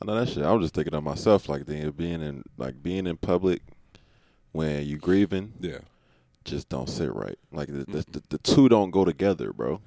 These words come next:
Speaker 2: You
Speaker 1: Like,
Speaker 2: did it, though.
Speaker 1: Huh?
Speaker 2: You did it.
Speaker 1: I did it, but I was hurting, though. Like,
Speaker 2: Uh, no, no, no. Oh, uh, not, not, not
Speaker 1: Yeah,
Speaker 2: negating
Speaker 1: like,
Speaker 2: that. Yeah, you,
Speaker 1: yeah,
Speaker 2: yeah.
Speaker 1: like the, like, like the hurt on the inside.
Speaker 2: Yeah.
Speaker 1: While being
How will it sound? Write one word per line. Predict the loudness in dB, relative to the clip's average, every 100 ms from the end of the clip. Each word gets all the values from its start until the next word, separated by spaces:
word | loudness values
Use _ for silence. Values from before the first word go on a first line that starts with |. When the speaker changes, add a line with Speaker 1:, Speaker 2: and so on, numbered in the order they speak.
| -4
Speaker 2:
You | 2 2
Speaker 1:
Like, | 6
Speaker 2:
did | 6
it, | 6 4
though. | 4 4 0 _ _
Speaker 1:
Huh? | 2 2 2
Speaker 2:
You | 0 2
did | 4 4
it. | 2 -4 _ _ _ _ -2
Speaker 1:
I | 2 2
did | 6 8
it, | 8 8
but | 6
I | 6
was | 4 2
hurting, | -4 2 6 6 4 -8
though. | -8 -10 -16 -20 -2
Like, | 4 6
Speaker 2:
Uh, | 6
no, |
no, | 6 6
no. | 6
Oh, | 6 6
uh, | 6 6
not, | 6 6
not, | 4
not | 6 4
Speaker 1:
Yeah, | 4
Speaker 2:
negating | 2
Speaker 1:
like, | 4
Speaker 2:
that. | 2 2
Yeah, | 2 0
you, | 0 -4 0
Speaker 1:
yeah, | 4 4
Speaker 2:
yeah. | 2
Speaker 1:
like | -4 -6
the, | -6
like, | -4 -4 0
like | 0 2
the | 0
hurt | 0 6 8 8
on | 2
the | 0 0
inside. | 0 0 -2 -2 -2 -4
Speaker 2:
Yeah. | -4 -4 -8 _ _ _ _ -20 -6
Speaker 1:
While | 0 6 8 8 8 6
being | 4 2 2 0 -4 -6